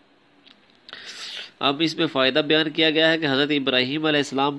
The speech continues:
का घर मुल्क शाम में था। हज़रत इस्माईल अलैहिस्सलाम की विलादत के बाद हज़रत इब्राहीम अलैहिस्सलाम ने इनको इनकी माँ के साथ इस जंगल में लाकर, जहाँ पर अब मक्का मुकरमा है, बैठा कर चले गए। फिर रफ्ता रफ्ता मक्का शहर आबाद हो गया।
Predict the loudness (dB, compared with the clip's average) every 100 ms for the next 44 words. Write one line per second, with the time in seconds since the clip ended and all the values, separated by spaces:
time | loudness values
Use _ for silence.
0 | -2 2 2 0 -2 0 0 0 -2 -2
1 | -2 0 -2 -2 -4 -2 0 0 -2 -20
2 | -20 -20 -20 -20 -20 -20 _ _ _ -2
3 | 0 2 2 2 -2 -2 -2 0 2 2
4 | 2 -2 -4 -2 -2 0 0 -2 -4 -2
5 | 0 2 2 0 -2 0 -2 0 0 0
6 | 0 0 0 -2 -2 -2 -2 -2 -4 -6
7 | -2 0 0 -4 -6 -2 0 0 0 -2
8 | -2 -2 -4 -4 -4 -4 -4 0 2 0
9 | 0 -4 -2 -4 -2 -2 0 2 0 -2
10 | -8 -10 -4 -4 -4 -4 -2 -2 -2 -4
11 | -6 -2 0 0 -4 -2 -2 0 -2 -4
12 | -8 _ _ _ _ -20 -20 _ -4 -4
13 | -2 -4 -2 0 0 0 0 2 2 0
14 | _ _ -8 -8 -2 0 2 2 2 2
15 | 2 0 2 0 0 0